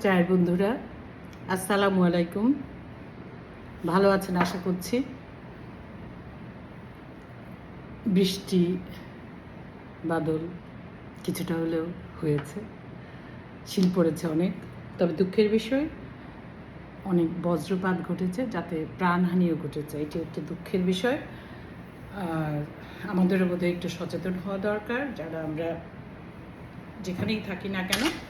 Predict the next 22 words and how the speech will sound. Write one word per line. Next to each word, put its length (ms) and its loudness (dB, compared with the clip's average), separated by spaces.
বৃষ্টির 420 2
সময় 440 4
ঘরের 360 2
বাইরে 340 0
না 200 2
থাকা 280 2
বা 140 4
যে 200 4
ধরনের 440 4
সাবধানতা 600 4
অবলম্বন 580 2
করার 300 0
কথা 300 -4
বলা 220 2
হচ্ছে, 340 -4
সেগুলো 480 -2
মেনে 500 2
চলা, 300 -2
যাতে 220 2
করে 340 4
বজ্রপাতে 680 2
আমাদের 380 0